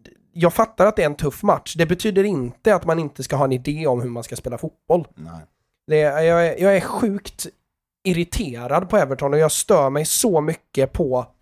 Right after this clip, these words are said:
Speaker 1: just det här att man, man, eh, man får tränaryrken på sin spelarkarriär. För det, det, det, jag har inget emot Frank Lampard som person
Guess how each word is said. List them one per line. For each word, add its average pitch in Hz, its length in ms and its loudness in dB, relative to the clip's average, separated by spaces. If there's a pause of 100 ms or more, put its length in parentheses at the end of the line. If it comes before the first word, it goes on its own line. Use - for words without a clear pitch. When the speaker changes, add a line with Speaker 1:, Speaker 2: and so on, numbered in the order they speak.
(440)
Speaker 1:
just 165 320 -2
det 151 80 2
här 135 180 2
att 127 200 -4
man, 151 260 2
man, 151 360 0
eh, 143 220 2
man 160 200 0
får 160 280 2
tränaryrken 135 760 -2
på 135 120 -4
sin 127 160 -6
spelarkarriär. 131 880 -6 (600)
För 165 80 -2
det, 151 460 4
det, 151 260 -12
det, 165 220 2 (460)
jag 165 200 2
har 190 100 2
inget 190 320 -4
emot 185 380 -6
Frank 135 340 -4
Lampard 127 520 -6 (360)
som 156 160 -2
person 147 640 -2